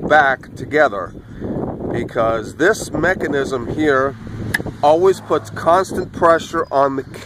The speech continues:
cable. And what happened is, as he was putting things back together, the cable slipped off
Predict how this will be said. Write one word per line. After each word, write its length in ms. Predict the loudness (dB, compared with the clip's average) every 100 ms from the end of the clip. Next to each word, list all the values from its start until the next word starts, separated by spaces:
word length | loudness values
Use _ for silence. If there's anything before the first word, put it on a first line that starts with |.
| -2
cable. 720 | 2 2 0 -2 -2 -2 -6 -14 -18 -16 -18 -16 -18 -18 -18 -20 -20 -2
And 440 | 2 4 4 0 -4 -16 -18 -20 -14
what 220 | -2 -2 -2
happened 720 | -8 2 2 4 0 0 0
is, 480 | 2 2 0 -4 -12 -14 -16 -16 -16 -14 -14 -4
as 220 | 0 0 0
he 60 |
was 200 | -2 -4
putting 320 | 0 2 2
things 340 | 2 0 0 0
back 280 | 2 2 0
together, 680 | -4 0 2 2 2 0 -4 -16 -18 -18 -6
the 100 | -6
cable 880 | -6 0 2 4 2 2 0 -2 -6 -20 -18
slipped 680 | -10 -8 0 2 2 0 -12 2
off 460 | 6 8 6 4